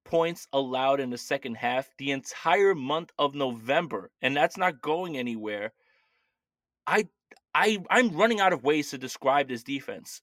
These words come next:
Um, I posted a stat graph in terms of where the forty-niners are in terms of their, their averages close to the N F L average. They clear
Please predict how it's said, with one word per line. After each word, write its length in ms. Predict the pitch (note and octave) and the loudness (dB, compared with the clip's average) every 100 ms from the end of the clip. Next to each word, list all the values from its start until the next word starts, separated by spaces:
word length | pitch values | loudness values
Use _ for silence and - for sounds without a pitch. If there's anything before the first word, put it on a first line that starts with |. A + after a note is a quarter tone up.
| - | -4
Um, 220 | B2 A#2+ | -4 -4
I 60 | B2+ | -6
posted 360 | - F#3+ F#3+ D3 | -4 -4 -2 -8
a 40 | |
stat 340 | - C3+ C3+ | -4 -2 -2
graph 260 | C3 C3 C3 | 2 2 0
in 120 | A2+ | -4
terms 260 | A2+ B2+ B2 | -6 -6 -6
of 140 | G#2+ | -10
where 320 | G2+ B2+ C3+ D3 _ _ _ | -2 0 0 -2 _ _ _
the 60 | B2 | -10
forty-niners 580 | - C3 C3 B2+ B2 - | -4 -4 -2 -4 -4 -4
are 320 | A2+ B2+ D3 - _ _ | 2 4 4 -2 _ _
in 120 | A#2+ | -8
terms 400 | A#2 C#3 C3+ C3 | -4 -2 -2 -4
of 300 | B2 A2+ A2 _ _ _ _ _ _ | -2 -2 -4 _ _ _ _ _ _
their, 540 | G#2 A#2+ D3 D#3+ E3 - | -10 -4 0 2 0 -4
their 340 | A2 B2 D3+ F3 | -10 -2 0 0
averages 560 | D#3 D3+ D3+ D3 C#3+ - _ - | -2 -4 -4 -6 -8 -10 _ -10
close 380 | - D#3 F3 | -2 -2 -2
to 100 | - | -6
the 160 | C3+ - | -8 -4
N 100 | B2+ | -4
F 140 | C3+ | -2
L 140 | C3+ C3+ | 0 0
average. 360 | C3+ C3 C3+ - _ | 0 -2 -4 -10 _
They 100 | E3+ | -6
clear 560 | G3 - D#3 E3+ B2 F#2 | -6 -8 -4 -2 -2 -6